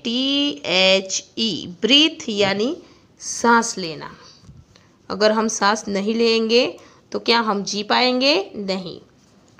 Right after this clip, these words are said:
नेक्स्ट, ईट फूड, वो तो हमने बहुत बार लिखा है। ग्रो भी हम लोगों ने लिखा है, फिर भी फिर से रिपीट हो जाएगा। लिखो,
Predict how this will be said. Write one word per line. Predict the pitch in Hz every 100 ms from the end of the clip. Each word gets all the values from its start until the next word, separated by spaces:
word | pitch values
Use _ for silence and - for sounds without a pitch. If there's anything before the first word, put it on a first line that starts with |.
| _ -
नेक्स्ट, | 185 202 262 - - - _
ईट | - 247 269
फूड, | - - 254 285 269
वो | - 202
तो | 202 233
हमने | 226 220
बहुत | 220 196 208
बार | 214 220 226
लिखा | 233 226 214
है। | 220 220 240 - - _ _ _ _
ग्रो | 190 196 208
भी | 214 247
हम | 254 233
लोगों | 220 214
ने | 233
लिखा | 233 208 202 220
है, | 226 247 339 - - _ _ _ -
फिर | 220 220
भी | 226 285 359 - - _ - -
फिर | 220
से | 208 247
रिपीट | 220 220 233
हो | 233
जाएगा। | 226 233 226 240
लिखो, | 285 202 - 226 285 -